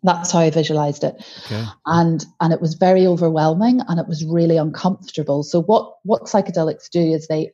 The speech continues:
Speaker 1: amplify anything that's going on in our lives and in our bodies. So rather than diminishing, which is what we try to do as doctors, make everything go away, it amplifies it and brings it all to the surface. So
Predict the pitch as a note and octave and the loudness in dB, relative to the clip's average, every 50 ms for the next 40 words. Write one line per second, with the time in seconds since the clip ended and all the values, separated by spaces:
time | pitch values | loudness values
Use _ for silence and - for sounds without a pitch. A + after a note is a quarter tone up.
0 | _ _ F3 F3+ G3 G#3+ - - - F3 E3 - - D#3 D3 C#3+ D3 D#3 E3+ G3 | _ _ 0 2 2 0 -2 -4 -6 -6 -6 -4 -4 -6 -6 -4 -6 -4 -4 -4
1 | A3 A#3 A3+ - - _ _ _ _ F3+ F3+ F3+ F3 F3 F3 F3 E3+ D#3 - - | -4 -4 -8 -14 -20 _ _ _ _ 2 4 4 4 4 4 2 0 0 -2 -6
2 | - - D#3+ D#3 D3+ D3 D3 D3 D3 D3+ D3 D3+ D3+ D3+ D3 D3 D3 D3+ D#3 D#3+ | -6 -4 -4 -2 -2 -2 -2 -2 -2 -4 -4 -4 -6 -6 -6 -4 -4 -4 -6 -6
3 | D3+ D#3 D#3 D3+ D3 D3 D3 - C#3+ C#3+ C#3+ C#3+ C#3+ C#3+ D3+ D3+ - - D#3+ D#3 | -6 -8 -8 -6 -6 -8 -8 -8 -10 -8 -6 -6 -6 -8 -8 -6 -2 -2 -2 0
4 | D#3 E3+ F3 F3+ F#3+ F3+ G3+ G3 F#3 F#3+ F3 E3+ E3 E3 E3 F3 D#3+ - D#3 D#3+ | 0 0 2 2 4 4 2 2 2 2 2 2 0 -2 -2 -4 -4 -4 -2 0
5 | E3 E3 F3+ G3+ F3+ - - D#3 D#3+ E3 F3 F3 F3 - E3+ D#3 - D#3+ - - | 0 2 2 0 0 -2 -2 -2 -2 -2 -2 -4 -2 -4 -6 -2 -2 -4 -4 -4
6 | C#3+ D3 - - D#3 D3+ D3+ - - D3 - D#3 D3+ D3 D3 D3+ D3+ _ _ _ | -8 -8 -4 -4 -4 -4 -4 -6 -10 -6 -4 -4 -4 -4 -4 -6 -10 _ _ _
7 | D3+ - - G#3 - - - - D3 D3+ G#3+ A#3+ A3+ - D3+ D3+ D3 E3 D#3 E3 | -12 0 0 0 0 0 -2 -2 0 0 0 0 -2 -2 -2 -2 0 -2 -2 -2
8 | D3+ - D#3 D#3+ D#3 D#3+ D#3 D#3 D#3 D#3 D#3+ D#3+ D#3 D#3 F#3+ - - - - _ | -4 -4 -4 -4 -2 -2 -2 0 0 0 0 2 2 0 -2 -4 -10 -20 -12 _
9 | - D#3 - F3+ E3+ E3+ - - F3 F3+ D3+ D3 C#3+ - - - - D3 D#3 D3 | -6 -4 0 0 0 0 0 -4 -6 -4 -2 -2 -2 -2 -4 -6 -6 -6 -6 -6
10 | - - - D3 D3 - - D#3+ D3+ - - C#3 C#3+ - - D3 - - - E3 | -6 -6 -6 -6 -6 -8 -12 -16 -12 -8 -6 -8 -6 -6 -10 -10 -10 -2 0 0
11 | D#3 D3+ - | 0 0 -2